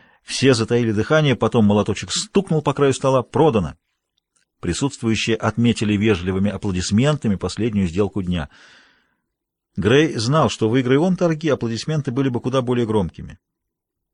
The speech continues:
Он с удивлением увидел, что сидевшая рядом с ним Фиона аплодирует.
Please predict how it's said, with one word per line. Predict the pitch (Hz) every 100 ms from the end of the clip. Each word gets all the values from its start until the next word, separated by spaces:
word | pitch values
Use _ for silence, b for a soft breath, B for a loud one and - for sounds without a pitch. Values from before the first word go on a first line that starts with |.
| _ _ _ _ _ _ _ _ -
Он | 123
с | -
удивлением | 117 127 165 220 147 120
увидел, | - 131 170 175
что | 120 117
сидевшая | 113 120 123 - 117
рядом | 113 107
с |
ним | 123 110
Фиона | - 143 139 110
аплодирует. | 131 143 120 92 82